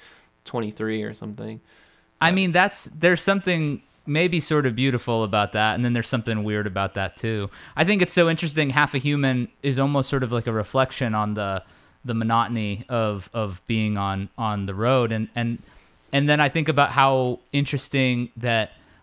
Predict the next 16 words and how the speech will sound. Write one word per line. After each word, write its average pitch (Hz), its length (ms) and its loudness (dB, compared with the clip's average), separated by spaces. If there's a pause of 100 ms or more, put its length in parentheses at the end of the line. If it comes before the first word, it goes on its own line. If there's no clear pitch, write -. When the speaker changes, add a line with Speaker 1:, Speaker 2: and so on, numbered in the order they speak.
Speaker 2:
the 131 140 2
last 123 680 0
year 123 380 2
has 117 240 -2
turned 120 720 0 (140)
it 127 160 0
on 120 180 2
its - 160 -6
head. 151 320 2
So 127 340 -2
I 131 140 2
hear 156 280 2
it 135 100 2
in 123 160 0
so 131 180 0
many, 120 280 0